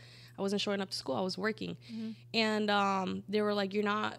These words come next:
Speaker 1: we're not, we don't even want you to do your midterms. You're not gonna pass. You're failing. Like, you're gonna have to get your G E D, whatever, whatever." And I was like, "Look, bro,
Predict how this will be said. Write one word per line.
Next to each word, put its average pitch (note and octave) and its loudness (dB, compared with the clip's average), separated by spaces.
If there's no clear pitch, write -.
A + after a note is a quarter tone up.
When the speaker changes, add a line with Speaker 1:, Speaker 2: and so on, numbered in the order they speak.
Speaker 1:
we're G3+ -2
not, G#3+ 0
we G#3 0
don't A#3 2
even G#3+ 0
want G3 -2
you G#3 2
to A3 4
do G#3+ 0
your G#3+ 0
midterms. A3 -2
You're G3 -4
not F3 -2
gonna F3+ -4
pass. G#3 -2
You're F#3+ 0
failing. G3+ 0
Like, F#3 -2
you're F3+ -4
gonna F3+ 0
have F#3 -2
to - -6
get F3+ 0
your F3 0
G F3+ 0
E F3+ 2
D, F#3 0
whatever, F3+ 0
whatever." F3 -2
And A3+ 4
I A3+ 6
was A3+ 0
like, G#3+ 2
"Look, D3 2
bro, C#3 -2